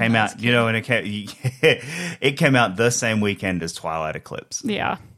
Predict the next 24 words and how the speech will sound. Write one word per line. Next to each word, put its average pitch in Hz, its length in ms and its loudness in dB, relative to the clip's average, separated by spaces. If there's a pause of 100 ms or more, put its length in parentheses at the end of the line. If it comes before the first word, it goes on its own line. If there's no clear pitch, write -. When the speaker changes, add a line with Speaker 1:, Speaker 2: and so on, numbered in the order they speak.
(200)
Speaker 1:
I 104 200 2
only 143 260 6
know 156 100 6
Speaker 2:
Damn. 156 80 6
Speaker 1:
that 117 240 6
because 98 300 -4
we 98 180 2
did 117 160 4
a 117 60 -2
double 101 260 -2
feature - 320 -10
for 539 80 -2
it. 831 400 0
Speaker 3:
<laughs> - 60 -16 (300)
Yeah. 196 280 0 (480)
So 262 500 2
the, 311 300 4
that's 339 320 4
my, 233 720 2
um, 196 180 -10 (1080)
Shyamalan 202 840 0
universe 202 680 0 (200)
that 214 200 0
I 208 320 4